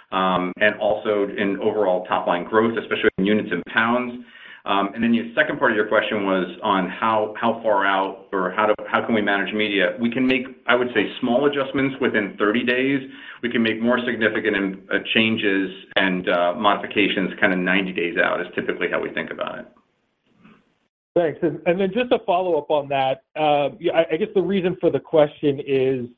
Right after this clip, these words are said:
Speaker 2: uh, you know, a, a lot of people asking about, uh, your ability to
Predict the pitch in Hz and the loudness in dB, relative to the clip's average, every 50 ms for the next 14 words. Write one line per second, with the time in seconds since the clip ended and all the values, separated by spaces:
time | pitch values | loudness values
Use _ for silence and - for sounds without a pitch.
0 | _ - - - - 143 - - 160 139 139 127 120 117 117 113 113 127 127 - | _ -16 -10 -8 -8 -8 -6 -4 -4 -2 -2 0 2 2 2 2 2 0 -2 2
1 | 131 135 143 139 143 143 - - 151 151 - 135 127 123 123 127 127 - - 143 | 2 4 4 4 2 0 -4 -4 -6 -4 0 0 2 2 2 0 -2 -4 -6 -6
2 | 123 123 117 117 120 120 117 117 117 113 117 - - - 104 - - 123 123 117 | -4 -4 -2 0 2 2 2 2 2 0 -2 -4 -12 -20 -16 -8 -4 0 2 4
3 | 117 110 104 104 107 120 117 143 143 127 113 - 120 123 123 120 120 123 117 120 | 4 4 2 0 0 -2 0 2 2 2 2 0 0 2 2 2 0 -2 -2 -2